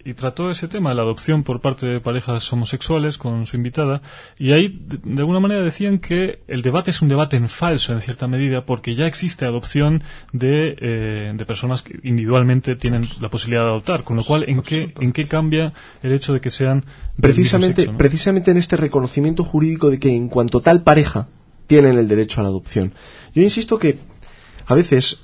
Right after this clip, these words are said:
Speaker 2: cuando, cuando uno habla, cuando en los medios de comunicación se habla del, del tema, parece que uno en el fondo, mm, deja de lado esa realidad humana a la que, a la que Isaac hace referencia y que yo también quiero tomar.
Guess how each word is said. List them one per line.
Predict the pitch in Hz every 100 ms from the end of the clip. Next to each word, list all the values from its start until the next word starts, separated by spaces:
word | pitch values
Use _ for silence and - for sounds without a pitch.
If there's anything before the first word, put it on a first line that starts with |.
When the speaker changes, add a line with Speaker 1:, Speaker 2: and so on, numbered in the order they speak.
| _
Speaker 2:
cuando, | 110 98 101 95 90 85 - - _ -
cuando | - 101 113
uno | 123
habla, | 120 113 98
cuando | 95 95 95
en | 92
los | 92 101
medios | 113 110
de | 104
comunicación | 101 95 98 95 - 120 107 - - - -
se | - - 107
habla | 120 107 92
del, | 90 95 101 - -
del | - 101
tema, | 110 110
parece | 104 101 117
que | 110
uno | 113 110
en |
el | 101
fondo, | 98 101 104 104 -
mm, | 107 - -
deja | 110 107 -
de | 101
lado | 101 104
esa | -
realidad | 104 98 98 101
humana | 101 104 117 120
a |
la | 98
que, | - 95 - - - - -
a | 95
la | 98
que | 101
Isaac | 98 110
hace | 131 135
referencia | 131 - 117 143 165
y |
que | 104
yo | 110
también | 147 156
quiero | 117 104
tomar. | - 117 190